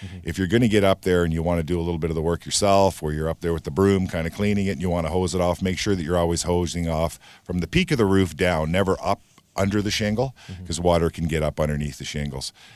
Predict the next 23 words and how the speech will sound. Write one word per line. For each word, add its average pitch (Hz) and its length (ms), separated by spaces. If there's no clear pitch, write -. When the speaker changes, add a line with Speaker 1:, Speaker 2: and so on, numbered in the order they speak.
Speaker 2:
Um, 73 640
Speaker 1:
Yeah, 127 100
and 123 140
the 113 40
key, 156 140
the, 113 280
the 107 100
key 165 300
there, 113 260
of 95 100
course, 104 300
is 92 220
not 110 260
ups-, - 280
not 110 320
unnecessarily 110 720
upsetting 104 440
the 92 60
granules 95 580
on 92 220
the, 85 140
the 98 100
roofing, 95 380